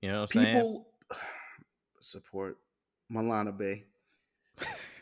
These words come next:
Speaker 2: Pe-, people are gonna buy that shit twice, bruh. Like, it's gonna be some shit where it's like, if it's, if it's a, if it's a real, if it's a real actual tell-all,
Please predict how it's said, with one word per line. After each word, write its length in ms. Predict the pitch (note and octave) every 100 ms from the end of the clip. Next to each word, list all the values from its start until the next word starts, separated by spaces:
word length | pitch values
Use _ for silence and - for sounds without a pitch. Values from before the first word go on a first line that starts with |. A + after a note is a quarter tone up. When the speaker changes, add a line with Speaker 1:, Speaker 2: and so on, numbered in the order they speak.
| - - _ _ _ _ - _
Speaker 2:
Pe-, 140 | - A#3
people 380 | - B3+ B3+ A#3
are 60 | F3
gonna 220 | F#3+ F3
buy 380 | D3 C#3+ D3 D#3
that 220 | D3 -
shit 300 | - D3 -
twice, 720 | - - A#2+ G#2+ - - - - _ F#2+
bruh. 260 | F#2+ F#2 E2+ -
Like, 140 | A2+ -
it's 140 | E3+
gonna 300 | B2 D#3+ F#3+
be 500 | D3+ A#2 D3 C#3+ A#2+ - - - -
some 180 | D#3+ C3+
shit 280 | - D#3
where 160 | A#2+ A#2+
it's 140 | A2+
like, 260 | B2+ G#2+ - - - _
if 140 | D#3
it's, 140 | F#3 D3+
if 160 | E3+
it's 100 | F#3
a, 60 | E3+ -
if 140 | D#3 C#3
it's 140 | B2
a 60 | B2+
real, 680 | A2+ C#3+ F3 G3 G#3 G3 - _ _ _ _ _ _ _ _
if 120 | C#3+ E3+
it's 120 | C3+
a 80 | A2+ - A2
real 340 | B2+ D#3+ D#3+ - -
actual 460 | A#2+ B2 - C3+ A2+
tell-all, 680 | - C3+ C#3+ D3+ D#3 D#3+